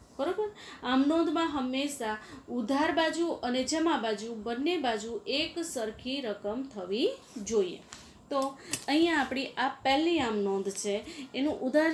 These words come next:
જમા આપણે કર્યું. હવે છેલ્લે લખીશું અહીંયા બાબત જે, જે વ્યવહારની ટૂંકી વિગત હોય. તો રોકડા,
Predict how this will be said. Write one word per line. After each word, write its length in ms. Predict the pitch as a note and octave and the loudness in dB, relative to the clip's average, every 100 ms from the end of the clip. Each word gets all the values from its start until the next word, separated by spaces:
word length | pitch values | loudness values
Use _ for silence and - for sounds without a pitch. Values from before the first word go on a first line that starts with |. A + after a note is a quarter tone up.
| C#4+ | 2
જમા 240 | C4 A#3+ | 0 0
આપણે 220 | A3 G#3 G3+ | 0 -2 0
કર્યું. 240 | G3+ F3 F3+ - - | -2 -4 -8 -16 -6
હવે 180 | A3 A#3+ A#3+ | 2 2 2
છેલ્લે 240 | D4+ D#4 E4 | 2 2 2
લખીશું 500 | D#4 D#4+ D4+ D#4 D4+ | 0 -2 -4 -2 0
અહીંયા 320 | C#4+ C#4 D4 C#4+ A3+ | 2 0 0 -2 0
બાબત 580 | G#3+ G#3+ G#3+ B3 B3+ - - - G3 | 0 0 0 0 -2 -10 -16 -10 -4
જે, 140 | A#3 F3 - - - - G#3 | 0 0 -2 -16 -20 -10 2
જે 120 | D4+ | 4
વ્યવહારની 480 | D4 B3+ B3+ C4 D4 | 4 2 0 -2 -2
ટૂંકી 320 | D#4+ D4 C4 | -4 -2 -2
વિગત 340 | G#3+ G3 F#3+ - | -2 -2 -2 -4
હોય. 180 | F#3 F3 - - - - - | -10 -12 -16 -20 -20 -20 -6
તો 140 | G3+ | -4
રોકડા, 600 | F#3+ G3+ G3+ A3 A3 A3+ | 0 -2 0 2 2 2